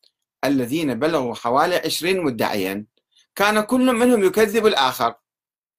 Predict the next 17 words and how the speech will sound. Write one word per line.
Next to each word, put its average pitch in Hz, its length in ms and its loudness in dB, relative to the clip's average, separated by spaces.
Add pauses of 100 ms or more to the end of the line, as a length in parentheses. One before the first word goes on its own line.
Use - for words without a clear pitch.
هذول 143 180 2
النواب 131 320 0
الأربعة 127 380 -2
يسموهم 110 420 -8
السفراء 98 400 -10
الأربعة 143 460 -4
وأربعات 123 680 -2
آخر، 117 360 -6 (520)
أخريات، 135 640 -2 (320)
وكل 208 340 2
واحد 202 340 4
يكذب 165 380 -4
الآخر 107 500 -6 (360)
ويدعي 156 560 0
النيابة 202 600 -2 (220)
الخاصة 160 720 -6 (300)
له. 165 440 0